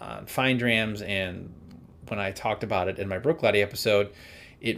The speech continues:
really was just this smorgasbord of things, of flavors, of, of, of scents, of, of senses, of smells, and just of flavors. And it was, the peat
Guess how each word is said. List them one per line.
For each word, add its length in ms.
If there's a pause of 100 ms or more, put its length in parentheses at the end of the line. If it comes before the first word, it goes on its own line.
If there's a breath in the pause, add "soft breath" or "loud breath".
(120)
really 380
was 800 (840 soft breath)
just 400
this 420 (300)
smorgasbord 880
of 80
things, 580
of 80
flavors, 560
of, 280
of, 260 (500)
of 140
scents, 1000
of, 100
of 100
senses, 640
of 100
smells, 560
and 240
just 220
of 120
flavors. 540
And 160
it 180
was, 260 (840 loud breath)
the 80
peat 500